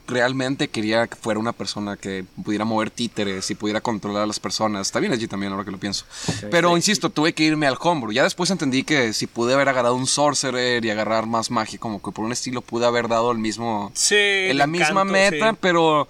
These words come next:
Speaker 1: homebrew es prácticamente eso. Es una persona
Speaker 3: Ujú.
Speaker 1: que se dedicó a escribir una nueva clase, con sus nuevas reglas, con sus nuevos dados, todo lo que quiera para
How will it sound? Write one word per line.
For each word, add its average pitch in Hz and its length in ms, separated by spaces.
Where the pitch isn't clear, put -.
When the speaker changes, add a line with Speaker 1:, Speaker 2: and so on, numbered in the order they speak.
Speaker 1:
homebrew 208 320
es 190 60
prácticamente 170 580
eso. 120 140
Es - 80
una - 100
persona 143 300
Speaker 3:
Ujú. 131 80
Speaker 1:
que 135 80
se 120 100
dedicó 113 320
a 131 60
escribir 123 320
una 120 100
nueva 113 200
clase, 147 400
con 113 140
sus 101 140
nuevas 107 220
reglas, 156 400
con 113 100
sus 107 140
nuevos 107 240
dados, 160 340
todo 135 260
lo 139 120
que 98 160
quiera 117 220
para 101 300